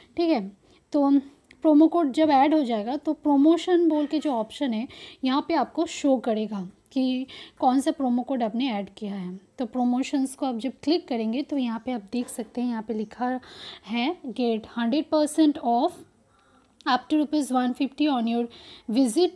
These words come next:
to वैक्स-, वैक्सीनेशन सेंटर, ठीक है। हंड्रेड परसेंट ऑफ आपको मिल सकता है, लेकिन, अ, रुपीज वन फिफ्टी मैक्सिमम। सप-, सपोज कि आपका ब-, मतलब, अ, बिल हुआ थ्री हंड्रेड रुपीज,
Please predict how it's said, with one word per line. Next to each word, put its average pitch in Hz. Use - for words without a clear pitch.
to 262
वैक्स-, 247
वैक्सीनेशन 262
सेंटर, 196
ठीक 320
है। 349
हंड्रेड 247
परसेंट 311
ऑफ 294
आपको -
मिल 277
सकता 233
है, 247
लेकिन, 254
अ, -
रुपीज 262
वन 254
फिफ्टी 330
मैक्सिमम। 240
सप-, 285
सपोज 320
कि 370
आपका 294
ब-, 233
मतलब, 226
अ, 220
बिल 262
हुआ 269
थ्री 320
हंड्रेड 247
रुपीज, 196